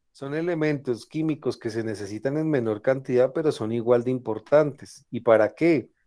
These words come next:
Para la elaboración de hormonas, para la elaboración de enzimas, para la elaboración de nut-, de nutrimentos de los frutos, para la germinación, para la floración,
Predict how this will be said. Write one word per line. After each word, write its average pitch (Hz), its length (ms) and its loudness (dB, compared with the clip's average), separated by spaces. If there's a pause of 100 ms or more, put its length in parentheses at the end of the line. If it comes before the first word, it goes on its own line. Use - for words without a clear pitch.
(340)
Para 127 280 4
la 113 180 4
elaboración 104 800 -4
de 95 80 -8
hormonas, 113 1040 2
para 113 380 0
la 107 260 -4
elaboración 98 880 -8
de 90 120 -16
enzimas, 117 1080 -16 (560)
para 123 300 -2
la 107 240 -4
elaboración 101 920 -6
de 101 200 -10
nut-, 107 300 -10
de 101 400 -16
nutrimentos 107 920 -12
de 117 80 -2
los 98 220 -6
frutos, 139 480 0
para 117 340 4
la 107 180 0
germinación, 104 1040 -6
para 107 240 -4
la 98 160 -6
floración, 113 1000 -2